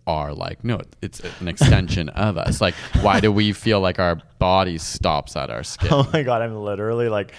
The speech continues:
Speaker 2: welcome to Side Note. I'm like, "It's capitalism." <laughs> Because I'm actually like,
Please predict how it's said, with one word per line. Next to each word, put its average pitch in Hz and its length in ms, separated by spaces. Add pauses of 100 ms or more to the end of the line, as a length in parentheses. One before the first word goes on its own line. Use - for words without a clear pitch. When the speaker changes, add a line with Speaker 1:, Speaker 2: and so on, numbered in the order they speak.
(320)
Speaker 2:
welcome 92 340
to 95 60
Side 90 240
Note. 104 120
I'm 98 80
like, 95 200
"It's - 200
capitalism." - 1000
<laughs> 214 80 (1120)
Because 240 280
I'm 220 140
actually 175 420
like, 196 160